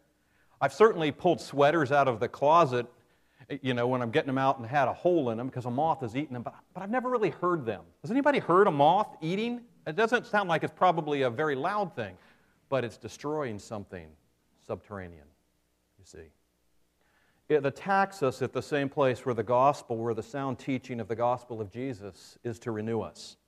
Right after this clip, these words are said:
in our hearts, producing a transformed life externally. So what did I just say to you? Well, we all exercise authority in our lives.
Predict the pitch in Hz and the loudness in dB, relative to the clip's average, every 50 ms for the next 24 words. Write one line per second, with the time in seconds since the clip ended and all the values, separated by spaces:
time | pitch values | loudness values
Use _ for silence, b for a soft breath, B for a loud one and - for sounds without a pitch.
0 | _ _ _ _ _ _ _ _ _ _ _ _ _ - 110 107 98 - - 123 | _ _ _ _ _ _ _ _ _ _ _ _ _ -14 -12 -12 -12 -8 -6 -6
1 | 123 120 110 - - - - - - _ _ _ _ _ _ _ _ _ _ 123 | -4 -4 -6 -8 -12 -18 -20 -20 -20 _ _ _ _ _ _ _ _ _ _ -8
2 | 107 95 127 131 123 123 - 113 107 104 - - 117 107 104 95 - - - - | -6 -4 -4 -4 -6 -6 -6 -8 -8 -8 -10 -12 -12 -12 -12 -14 -18 -20 -12 -10
3 | 127 131 135 120 104 95 87 85 85 85 85 - _ _ _ _ _ _ _ _ | -8 -8 -8 -8 -8 -10 -10 -12 -14 -18 -20 -20 _ _ _ _ _ _ _ _
4 | _ _ _ _ _ _ _ _ _ 104 95 - - - - 104 95 90 82 80 | _ _ _ _ _ _ _ _ _ -20 -20 -20 -20 -20 -16 -16 -16 -14 -16 -18
5 | 82 78 76 85 _ _ _ _ _ _ _ _ _ _ _ _ _ _ _ _ | -20 -20 -20 _ _ _ _ _ _ _ _ _ _ _ _ _ _ _ _ _
6 | _ _ _ _ _ - - 226 233 247 247 220 202 180 160 - 165 - - - | _ _ _ _ _ -6 0 2 4 4 4 4 4 2 0 -2 -6 -8 -6 -8
7 | 175 170 170 165 - 110 90 87 80 82 78 _ _ _ _ 120 110 113 123 147 | -8 -8 -8 -8 -10 -12 -14 -14 -16 -18 -20 _ _ _ _ -6 -6 -6 -6 -8
8 | 147 _ _ _ _ _ _ _ _ _ _ _ _ _ _ _ _ - 117 127 | -12 _ _ _ _ _ _ _ _ _ _ _ _ _ _ _ _ -4 -2 0
9 | 127 131 143 156 160 156 139 123 - _ _ _ 143 135 127 - - 123 - - | 0 2 2 0 0 -2 -4 -8 -14 _ _ _ -4 -4 -2 -4 -8 -8 -4 -2
10 | 127 117 113 101 120 110 - - 127 117 110 110 101 107 117 147 - _ _ _ | -2 -2 -2 -2 -6 -10 -8 -6 -4 -2 -2 -2 -2 -4 -8 -10 -14 _ _ _
11 | - 110 110 107 104 101 98 98 107 135 - - - | -12 -8 -6 -6 -4 -4 -4 -6 -6 -8 -12 -14 -20